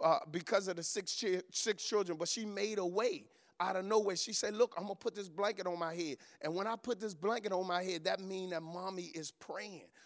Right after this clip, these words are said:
We have to pray as leaders, as good leaders, as godly leaders. Here's a principle.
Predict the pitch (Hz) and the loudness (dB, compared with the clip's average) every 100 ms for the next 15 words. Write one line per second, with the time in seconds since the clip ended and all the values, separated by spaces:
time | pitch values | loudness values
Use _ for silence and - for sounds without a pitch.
0 | _ 135 185 240 226 196 196 202 160 - | _ -8 -4 -4 -6 -10 -10 -12 -12 -12
1 | 208 226 175 180 160 196 226 214 151 - | -8 -6 -8 -8 -8 -8 -6 -4 -6 -8
2 | - - 180 160 127 214 214 202 220 185 | -16 -6 -6 -6 -4 0 0 -2 -8 -6
3 | 170 156 196 196 202 208 233 202 202 226 | -6 -2 -2 0 -2 -6 -6 -4 -4 -4
4 | 214 - 262 233 208 | -6 -6 -8 -8 -8